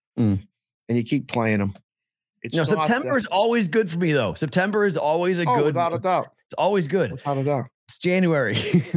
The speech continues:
Speaker 2: Well, you're
Speaker 1: It's
Speaker 2: gonna
Speaker 1: the
Speaker 2: keep the same game parlay thing limited?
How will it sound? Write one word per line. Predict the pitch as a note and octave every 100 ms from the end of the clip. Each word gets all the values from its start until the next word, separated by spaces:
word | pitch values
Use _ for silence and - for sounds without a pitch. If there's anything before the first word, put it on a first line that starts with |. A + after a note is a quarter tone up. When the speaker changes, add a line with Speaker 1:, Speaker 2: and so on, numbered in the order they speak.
| D3+ F#3+
Speaker 2:
Well, | E3 C#3
you're | D#3+ F#3
Speaker 1:
It's | E3
Speaker 2:
gonna | D#3
Speaker 1:
the |
Speaker 2:
keep | - C#3+ A2+
the | A#2+
same | D3 C3 B2+
game | B2 A#2+ A#2+
parlay | A2+ B2 A#2 A2+
thing | G#2+ B2+ G#2+ G#2
limited? | B2 D#3 F3